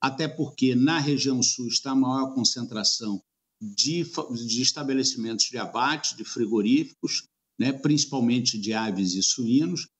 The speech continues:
depois na região centro-oeste e na região, é, sudeste, com menor intensidade na região norte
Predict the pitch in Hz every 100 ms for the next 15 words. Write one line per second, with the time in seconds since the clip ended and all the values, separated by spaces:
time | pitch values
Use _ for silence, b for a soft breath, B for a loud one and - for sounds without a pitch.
0 | _ _ _ - 135 131 160 143 151 139
1 | 143 135 127 123 160 156 156 135 139 160
2 | 151 - 170 170 151 151 143 131 131 139
3 | 143 143 _ _ - 123 127 120 117 107
4 | 101 - - 165 123 95 - - - _
5 | _ _ 160 160 143 139 139 135 131 127
6 | 120 127 113 110 104 113 104 110 101 107
7 | 110 117 147 147 143 - 147